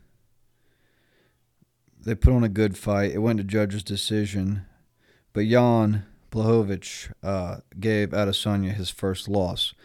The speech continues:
which Adesanya took like a champ, took very well. You know, even in the press release afterwards or whatever, they were like, "Oh, well, how do you feel about taking your first loss?" And he's like, "Look," he goes, "I've taken many a losses, not in the U F C," he goes, "but, you know,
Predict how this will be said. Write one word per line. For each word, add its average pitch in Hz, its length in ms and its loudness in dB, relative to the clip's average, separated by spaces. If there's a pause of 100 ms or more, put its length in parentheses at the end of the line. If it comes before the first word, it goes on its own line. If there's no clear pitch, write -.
which 143 480 8
Adesanya 127 600 4
took 123 180 0
like 117 180 -2
a 135 40 -2
champ, 104 460 -2 (720)
took 110 180 -2
very 113 300 4
well. 104 540 0
You 107 160 2
know, 101 180 2
even 104 300 4
in 110 160 2
the 104 320 2 (580)
press 113 400 4
release 107 360 0
afterwards 98 520 0
or 95 80 -4
whatever, 95 320 -2
they 92 100 0
were 90 80 0
like, 92 200 -4
"Oh, 113 400 0
well, 113 160 2
how 110 80 2
do 113 60 -2
you 117 100 -2
feel 113 140 -4
about 104 180 -2
taking 107 320 -6
your 101 100 -4
first 104 380 -6
loss?" 104 460 -4
And 104 100 -2
he's 95 80 -4
like, 101 100 -2
"Look," 117 280 0
he 95 80 -8
goes, 90 300 -4 (360)
"I've 110 140 -8
taken 107 320 2
many 117 180 2
a 101 80 2
losses, 95 480 -2
not 107 200 0
in 101 60 0
the 98 80 0
U 104 160 2
F 92 80 -2
C," 113 220 -2
he 95 80 -2
goes, 87 180 -4
"but, - 240 -6
you 104 120 -2
know, 92 240 -4